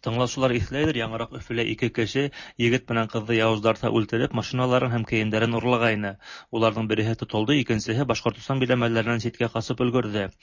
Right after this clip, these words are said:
Хәҙер ошо ҡасҡанды Башҡортостан милисияһы Рязань тарафтарында Ҡасим ҡалаһында тотҡан. Владимир Шефер әшнәһе Евгений Фадеев тотолғас, башта ағаһында, Нуриман районында йәшеренеп ята.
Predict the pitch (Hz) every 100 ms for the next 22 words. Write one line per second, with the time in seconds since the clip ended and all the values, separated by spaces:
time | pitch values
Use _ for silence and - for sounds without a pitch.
0 | - - - 127 120 120 - - 127 -
1 | 110 - 113 131 120 - 120 120 - 113
2 | 110 135 135 123 127 139 - - - 113
3 | 107 135 135 135 143 117 113 117 - 113
4 | 101 131 117 113 104 110 110 - 120 -
5 | 110 98 95 - - - - 120 113 123
6 | 110 - 143 - 127 110 120 113 113 110
7 | 110 113 107 110 117 143 139 123 123 127
8 | - - - - 117 117 - 110 107 113
9 | 110 117 110 95 - - - 117 123 135
10 | 127 120 117 117 110 113 117 120 117 113
11 | 110